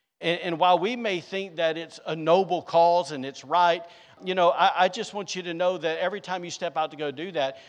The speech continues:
you're actually violating a, a basic Christian principle. And that is this, is that the heart of the gospel message revolves around changing ourselves, not our ability to change others. So that's why that every time you go to do something,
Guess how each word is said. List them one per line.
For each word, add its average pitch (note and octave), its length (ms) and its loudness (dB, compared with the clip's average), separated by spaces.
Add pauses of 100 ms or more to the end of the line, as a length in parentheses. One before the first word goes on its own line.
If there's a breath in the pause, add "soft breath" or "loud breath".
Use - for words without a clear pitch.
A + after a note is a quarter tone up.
you're D3+ 140 -2
actually G3 320 0
violating C#3+ 840 0
a, B2+ 100 -4 (100)
a D3+ 80 -6
basic D#3 460 -6
Christian D3 340 -10
principle. A#2 640 -12 (380 soft breath)
And D#3+ 140 -4
that F3+ 140 6
is D#3 200 -8
this, C#3 300 -8
is B2 100 -14
that D#3 160 -6
the C#3 100 -6
heart G#3+ 280 0
of F#3+ 100 -12
the F#3 80 -8
gospel E3 360 -2
message C#3 440 -8
revolves D3 600 -4
around B2+ 440 -4 (340 loud breath)
changing D#3 480 -6
ourselves, B2+ 920 -2 (280 soft breath)
not E3 300 2
our D3 240 0
ability C3+ 480 -8
to A#2 100 -14
change A#2 320 -12
others. G2+ 560 -14 (540)
So F#3+ 180 -8
that's F#3 380 2
why F#3+ 220 0
that E3+ 140 -8
every F#3 280 -4
time F3 380 0 (260 loud breath)
you F3 240 -6
go F3+ 200 2
to D#3 140 -6
do F3 240 -6
something, D3+ 560 -4